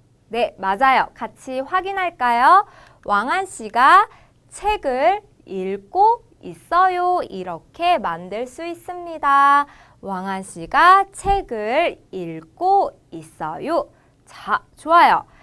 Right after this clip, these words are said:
자, 그러면 우리 그 다음 볼게요. 와, 지금 누가 무엇을 해요?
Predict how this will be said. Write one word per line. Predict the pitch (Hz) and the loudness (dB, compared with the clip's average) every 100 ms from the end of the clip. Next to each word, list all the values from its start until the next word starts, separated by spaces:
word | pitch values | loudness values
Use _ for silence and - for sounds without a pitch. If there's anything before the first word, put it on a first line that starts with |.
| _ _ | _ _
자, | - 359 349 | 2 4 4
그러면 | 349 370 311 240 269 285 - | 2 0 0 2 4 4 2
우리 | 190 190 214 285 269 | -10 -12 -10 -10 -10
그 | 226 214 208 | -10 -10 -12
다음 | - 220 311 311 - | -8 2 4 2 -2
볼게요. | - 196 196 226 180 180 233 - - - _ _ | -16 -16 -6 -4 -2 0 0 0 -8 -20 _ _
와, | 214 233 247 240 233 220 | -6 -4 -2 -2 -4 -8
지금 | - 220 214 226 285 254 175 180 | -14 -18 -12 -8 -8 -8 -12 -16
누가 | 202 254 339 349 | -14 -2 4 4
무엇을 | 277 190 202 240 233 240 247 | 4 -2 -6 -6 -6 -10 -10
해요? | 294 302 339 | -6 0 0